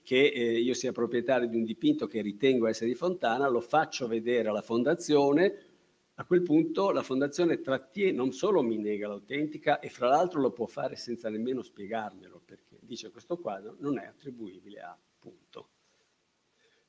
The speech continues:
Ma come sapete, e succede in concreto, che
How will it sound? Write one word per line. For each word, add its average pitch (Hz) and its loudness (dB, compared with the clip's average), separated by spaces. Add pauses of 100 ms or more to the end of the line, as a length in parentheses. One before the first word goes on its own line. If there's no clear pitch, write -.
(160)
Ma - -2
come 143 4
sapete, 147 0
e - -12
succede - -4
in 104 -8
concreto, 139 -2
che 117 -6